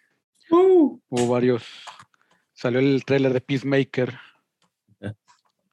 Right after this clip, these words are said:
Speaker 1: ¿Qué
Speaker 2: Eh,
Speaker 1: fue el D C Fandom, Carlos?
Speaker 2: El D C Fandom es el evento, platicamos hace rato, el, el evento un poco que es,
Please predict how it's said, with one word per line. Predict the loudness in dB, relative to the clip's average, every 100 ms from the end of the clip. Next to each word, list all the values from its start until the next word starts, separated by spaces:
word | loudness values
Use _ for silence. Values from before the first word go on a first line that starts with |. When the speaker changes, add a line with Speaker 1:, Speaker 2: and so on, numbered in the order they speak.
| _ -4
Speaker 1:
¿Qué | -2
Speaker 2:
Eh, |
Speaker 1:
fue | 0 0
el | 2
D | 0
C | 0 0
Fandom, | 0 0 0 -2 -2 -4
Carlos? | -8 -10 -16 -20 _ _
Speaker 2:
El | -8 -2
D | 0
C | 0
Fandom | 0 0 0 0 -4 -10 -2
es | 0 0 -2 -12 -20 _ _ _ _ _
el | 0 2
evento, | 2 2 0 0 0 -4
platicamos | -6 -4 -4 -4
hace | -2
rato, | -2 0
el, | -2 -2 _ _ _ -20 _ _ _
el | 0 2
evento | 2 0 2 0 0 -4
un | -6 -4
poco | -4 -6
que | -4 -4
es, | -4 -14